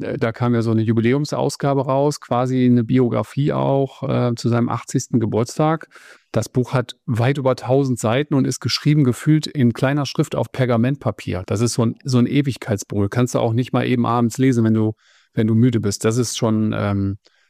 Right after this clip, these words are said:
das ist schon krass, aber ich liebe dieses Buch, obwohl ich immer nur wenige Seiten lese, weil es auch fordert, aber ich liebe dieses Buch. Total geil. Ist, könnte man jetzt sagen, ist auch Persönlichkeitsentwicklung, ne? Du nimmst dir irgendwas mit, kann auch, kann auch Coaching sein.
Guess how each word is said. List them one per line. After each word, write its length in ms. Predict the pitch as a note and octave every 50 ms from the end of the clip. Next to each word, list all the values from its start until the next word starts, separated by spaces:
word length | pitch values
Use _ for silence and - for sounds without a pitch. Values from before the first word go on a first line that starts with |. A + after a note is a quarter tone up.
| _ _
das 180 | - A2 G#2+ G#2+
ist 80 | G#2+
schon 180 | - - G#2+ G#2+
krass, 300 | - - A2+ A2+ - -
aber 280 | G2+ G2 G#2 G#2 G#2+ G#2+
ich 180 | G#2+ G2 -
liebe 180 | B2+ B2+ A#2+ A#2+
dieses 280 | G2+ G#2 G#2+ G2+ -
Buch, 160 | - - G2 F2+
obwohl 240 | G2 G#2 A#2 B2
ich 60 | A#2+ A#2+
immer 140 | A#2+ B2
nur 120 | A#2+ A#2+ A2+
wenige 280 | B2 A#2+ A#2+ A2+ A2+
Seiten 300 | G#2+ A#2 A2+ A#2 A#2 -
lese, 320 | G#2+ G#2+ A2+ B2 B2+ C3 G#2+
weil 140 | A2+ A2 G#2+
es 120 | A2 -
auch 100 | A2+ -
fordert, 440 | - - B2+ B2+ C#3 D#3+ D#3+ D#3 -
aber 200 | A2+ G#2 G#2+ G#2
ich 140 | G#2 - -
liebe 200 | A2+ G#2+ G#2+ G2
dieses 200 | G#2 G2 - -
Buch. 220 | - F#2+ F2+ - _ _ _ -
Total 300 | - A2+ - A#2 G#2 G#2
geil. 260 | G2+ G#2 G2 F#2+ G#2+ A2+ - - - - - _ _ -
Ist, 200 | D#3 D3+ - -
könnte 240 | - D#3+ E3 E3+
man 120 | D#3+ D3+ C#3+
jetzt 100 | C3+ B2
sagen, 320 | C#3 C3 C#3 D3 D3 C#3
ist 320 | - G#2+ C#3 - - - - -
auch 320 | C3 C3 D#3 E3 - _ _ _ _ _ _ _ -
Persönlichkeitsentwicklung, 1000 | C#3 C3+ C#3 E3 F3 D#3 - - D#3 C#3+ C#3+ C3+ B2 A#2 C3 - - A#2+ A2 A2
ne? 120 | C3 D#3
Du 80 | D#3 C3+
nimmst 220 | C3+ C#3 C#3 -
dir 20 |
irgendwas 300 | B2 A#2+ A#2 A2+ A2+ -
mit, 200 | - C3+ C#3 -
kann 200 | - - A2+ G#2+
auch, 220 | G#2 A2 A#2 - _ _ -
kann 160 | - A#2 A2
auch 100 | A2+ G#2+
Coaching 380 | - - B2 B2 - - A#2+ A2+
sein. 240 | A2+ C#3 A2+ A2+